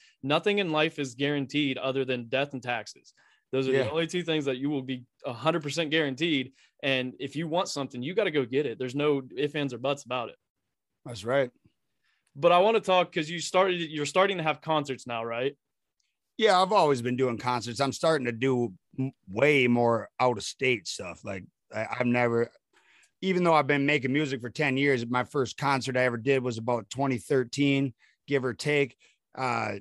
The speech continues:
Speaker 2: they've always been local. Never got booked to play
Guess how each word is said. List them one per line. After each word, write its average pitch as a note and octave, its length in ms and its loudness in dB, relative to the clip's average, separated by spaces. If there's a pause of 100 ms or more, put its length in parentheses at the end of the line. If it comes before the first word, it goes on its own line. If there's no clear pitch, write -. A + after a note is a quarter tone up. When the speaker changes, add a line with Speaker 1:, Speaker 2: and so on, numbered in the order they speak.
(100)
Speaker 2:
they've C#3 260 4
always D3+ 380 4
been B2+ 240 -2
local. A2 460 0 (640)
Never C3 380 4
got B2 380 0
booked C3 280 2
to A#2 80 -10
play B2+ 480 0